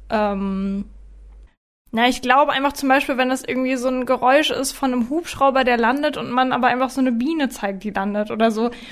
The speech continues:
Oder eine Biene, die irgendwo gegengeflogen ist. So, es gibt ja Videos, wenn die irgendwie das nicht schaffen, da in ihr Haus reinzufliegen, diese Bienen, wenn die da gegen-, und dann aber so ein, so ein Geräusch gemacht wird, als wenn so im, in so einem Kampf-,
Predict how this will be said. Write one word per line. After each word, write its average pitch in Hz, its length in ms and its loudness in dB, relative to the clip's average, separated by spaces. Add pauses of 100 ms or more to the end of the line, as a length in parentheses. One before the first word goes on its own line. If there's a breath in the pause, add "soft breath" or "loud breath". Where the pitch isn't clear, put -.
(260 loud breath)
Oder 240 160 4
eine 247 180 6
Biene, 262 300 2
die 254 120 -2
irgendwo 247 300 0
gegengeflogen 269 1200 -2
ist. 311 440 -6
So, 254 200 0
es 262 120 2
gibt 214 180 -4
ja 226 120 2
Videos, 233 280 0
wenn 226 160 2
die 226 100 -2
irgendwie 220 280 -2
das 226 160 -4
nicht 226 140 -2
schaffen, 233 260 -4
da 220 120 0
in 233 140 -4
ihr 196 200 -4
Haus 262 340 0
reinzufliegen, 214 760 0
diese 226 200 -2
Bienen, 240 380 2
wenn 226 120 6
die 226 100 4
da 220 120 4
gegen-, 208 180 -6
und 226 180 2
dann 254 180 6
aber 247 240 6
so 233 180 2
ein, 240 160 2 (560 loud breath)
so 233 140 2
ein 240 100 6
Geräusch 226 360 6
gemacht 240 320 2
wird, 233 100 -4
als 226 240 0
wenn 240 160 6
so 220 100 4
im, 226 260 0 (280)
in 240 140 2
so 233 100 6
einem 233 140 4
Kampf-, 269 680 0